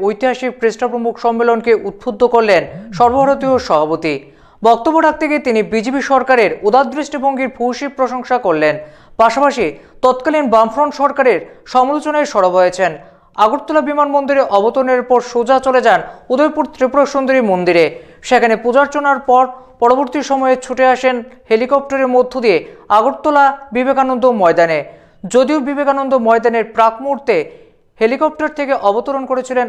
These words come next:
আসাম রাইফেলস গ্রাউন্ডে। সেখান থেকে কনভয়ের মধ্য দিয়ে নিয়ে আসা হয় দলীয় কার্যকর্তাদের তরফ থেকে সর্বভারতীয় সভাপতিকে বিবেকানন্দ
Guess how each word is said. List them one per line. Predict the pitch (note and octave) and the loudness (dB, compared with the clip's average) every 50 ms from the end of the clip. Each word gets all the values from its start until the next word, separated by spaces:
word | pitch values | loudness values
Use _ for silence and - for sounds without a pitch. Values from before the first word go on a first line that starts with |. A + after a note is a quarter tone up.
| - - G#3 | -2 -2 -2
আসাম | G#3 - B3+ B3+ B3 B3+ | -2 -2 -8 -8 -4 -4
রাইফেলস | B3 A#3+ B3 B3 B3 G#3+ - - - | -4 -4 -4 -6 -6 -6 -6 -2 0
গ্রাউন্ডে। | F3+ E3 E3 E3+ D#3+ E3 D#3 - - - - _ - - | 0 0 0 0 -2 -4 -4 -4 -8 -16 -20 _ -12 -4
সেখান | - B3+ B3 C4+ C4+ C4 C4+ | -4 -2 0 0 -4 -2 -6
থেকে | C4+ B3 C4 B3 B3 A3 | -4 -4 -4 -6 -2 0
কনভয়ের | G#3 G#3+ A3 A3 B3+ C4 B3+ B3 B3 | 0 0 0 -2 -6 -6 -4 -2 -2
মধ্য | A#3+ B3 - B3+ A3+ | -4 -2 -4 -4 -4
দিয়ে | A3 F3 D#3 - - - - _ - G#3+ | -2 -4 -4 -6 -12 -20 -20 _ -6 -2
নিয়ে | A#3 B3+ C#4 C#4 | 0 2 2 0
আসা | C#4 C#4 C#4 C4 | 0 -2 -2 -2
হয় | C#4 C4+ A#3 G3+ | -2 -2 0 -2
দলীয় | A3+ A3 G#3 G3+ G3+ G#3 | 0 0 0 0 0 0
কার্যকর্তাদের | G#3 G#3 G#3 C4+ C4 C4+ C4+ - C4 B3 B3+ B3 B3 - | -2 -2 -2 -6 -10 -10 -8 -6 -6 -6 -6 -6 -4 -4
তরফ | A3+ A3+ A#3 A#3 - - | -4 -4 -4 -6 -6 -8
থেকে | B3 A#3+ A3 F3+ D3 - - - - - - | -6 -4 -2 -4 -4 -4 -8 -16 -20 -8 0
সর্বভারতীয় | B3 B3 A#3+ B3 C#4 D4 D4+ - - D4 B3+ - | 2 2 2 2 0 -4 -4 -4 -6 -8 -8 -4
সভাপতিকে | C4 B3 B3 B3+ B3+ A#3 B3 A#3 B3 G#3 | -2 -2 -2 -2 -4 -6 -4 -4 -4 -4
বিবেকানন্দ | A#3 A#3+ B3+ B3+ B3+ B3+ B3 B3 A3 | -2 -4 -2 -2 -2 -2 -4 0 2